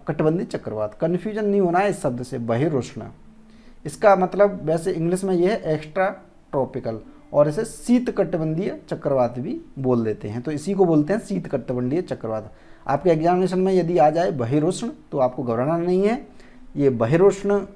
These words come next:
जो होता है वो शीत कटिबंधीय चक्रवात ही होता है, ठीक है। आखिरकार उष्णकटिबंधीय चक्रवात क्या होते हैं?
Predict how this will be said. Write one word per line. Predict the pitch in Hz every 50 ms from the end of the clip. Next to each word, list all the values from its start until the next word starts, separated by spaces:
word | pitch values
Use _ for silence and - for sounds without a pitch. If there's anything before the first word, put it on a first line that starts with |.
| - - -
जो | 151 143 151 143
होता | 127 120 - 165 156
है | 160 185 220 285 - - - - - - -
वो | 135 143
शीत | 143 - - 190 214 196 - -
कटिबंधीय | - 147 139 - - 143 135 135 139 151 196 -
चक्रवात | - - - - 131 123 120 117 110 - -
ही | 143 190 302 311 190
होता | 110 107 101 - 101 101
है, | 98 98 101 98 95 - - - - - - - -
ठीक | 165 165 160
है। | 113 101 - - - - - - - - - - - - -
आखिरकार | 147 147 151 170 165 208 196 185
उष्णकटिबंधीय | 185 170 151 - 185 185 180 180 175 190 185 196 196
चक्रवात | 190 190 185 - 185 185 185 185
क्या | - 196
होते | 180 165 151 - 180
हैं? | 170 175 208 247